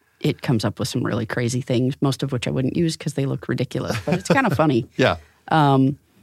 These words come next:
Speaker 1: but I think on the technology side, that is one thing that, because that's not my natural
Speaker 2: Yeah.
Speaker 1: born skill, that I rely on that. I also recognize that when I want something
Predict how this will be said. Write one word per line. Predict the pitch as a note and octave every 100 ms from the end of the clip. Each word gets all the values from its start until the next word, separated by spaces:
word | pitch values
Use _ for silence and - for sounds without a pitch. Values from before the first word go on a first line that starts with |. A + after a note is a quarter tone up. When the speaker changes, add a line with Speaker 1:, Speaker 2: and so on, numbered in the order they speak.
| _ -
Speaker 1:
but | E3 F#3
I |
think | F#3 G3+ E3+ - _ -
on | D3+
the | D#3
technology | F#3 E3+ E3 D#3+ D3+
side, | C#3+ C3+ C3
that | D#3
is | D#3+
one | D3+ D#3 D3+
thing | D3+ C#3
that, | C3+ B2+ - _ _ _ _ E3
because | D3+ E3 C#3+
that's | C#3 C3 -
not | C#3 C3+ C3+ C3+ - _ _ _ -
my | C3+ C3 C3
natural | B2 C3 C3 - B2+ B2+
Speaker 2:
Yeah. | B2 A#2
Speaker 1:
born | A#2+
skill, | - - C3+ A#2 A#2+ B2 - - _ -
that | C#3+ C3
I | C3 C3 C3 C3 -
rely | - C#3 C3+ C#3 C#3
on | B2+ B2+
that. | B2+ - -
I | C3+
also | C3+ C#3+ C#3
recognize | C3 C3+ - B2+ B2+ B2 A#2+
that | C3 -
when | C3 C3+
I |
want | B2+ C3 -
something | - C3 - C3 G#2+ A#2